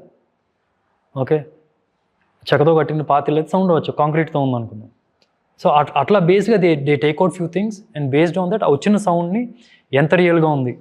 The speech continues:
ఎంత మనం ఎన్వైర్న్‌మెంట్ వలన రాలేదు. So basically అంటే apparitions ని poltergeist అని అంటారండి. Apparition అంటే పొగ రూపంలో మనకి, మనకి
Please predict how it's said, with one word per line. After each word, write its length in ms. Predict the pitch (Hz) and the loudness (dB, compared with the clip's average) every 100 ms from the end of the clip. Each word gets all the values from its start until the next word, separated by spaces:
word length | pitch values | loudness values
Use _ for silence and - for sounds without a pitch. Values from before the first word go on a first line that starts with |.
| - _ _ _ _ _ _ _ _ _ _ _ _ _ 135 | -16 _ _ _ _ _ _ _ _ _ _ _ _ _ -2
ఎంత 140 | 151 170 160 | 0 2 0
మనం 140 | 151 147 143 139 131 131 127 123 117 117 - _ - 131 | 0 -2 -2 -4 -4 -4 -6 -8 -10 -14 -20 _ -2 2
ఎన్వైర్న్‌మెంట్ 500 | 165 180 180 175 170 | 2 2 0 0 0
వలన 180 | 160 156 139 | 0 0 2
రాలేదు. 280 | 135 120 120 - _ _ _ _ _ _ _ _ _ _ _ _ _ _ _ _ _ | 2 0 -6 -12 _ _ _ _ _ _ _ _ _ _ _ _ _ _ _ _ _
So 80 | - 131 | -4 0
basically 340 | 127 151 190 185 | 0 2 0 0
అంటే 100 | 180 | 0
apparitions 440 | - 165 160 165 147 | 0 0 -2 -4 -6
ని 80 | 165 165 | -6 -2
poltergeist 440 | 143 147 139 131 139 | -2 -2 -6 -6 -4
అని 80 | 123 | -4
అంటారండి. 320 | 117 110 107 | -6 -8 -12
Apparition 280 | 110 131 135 143 | -8 -8 -6 -4
అంటే 100 | 170 | 0
పొగ 100 | 139 160 | 2 2
రూపంలో 340 | 151 156 151 165 | 0 -2 -2 -2
మనకి, 260 | 139 131 202 202 - _ _ _ _ 147 | -4 -4 -6 -8 -18 _ _ _ _ -10
మనకి 200 | 135 127 | -8 -4